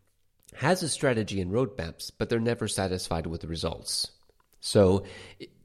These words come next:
if you're doing part of these things well and part of them not well, this book can still be useful.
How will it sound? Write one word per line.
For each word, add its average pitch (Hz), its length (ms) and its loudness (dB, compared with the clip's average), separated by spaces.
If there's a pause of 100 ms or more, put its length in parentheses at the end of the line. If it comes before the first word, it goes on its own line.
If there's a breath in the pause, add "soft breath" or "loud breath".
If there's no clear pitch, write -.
(560)
if 147 240 4
you're 151 80 4
doing 160 280 4
part 147 280 -4
of 147 120 -4
these 107 200 -4
things 90 300 -6
well 80 300 -4
and 85 120 -4
part 98 220 0
of 87 80 -4
them 87 140 -4
not 110 240 0
well, 80 180 -2
this 82 160 -8
book - 200 -6
can 85 120 -6
still 82 260 -2
be 76 140 -4
useful. - 440 -10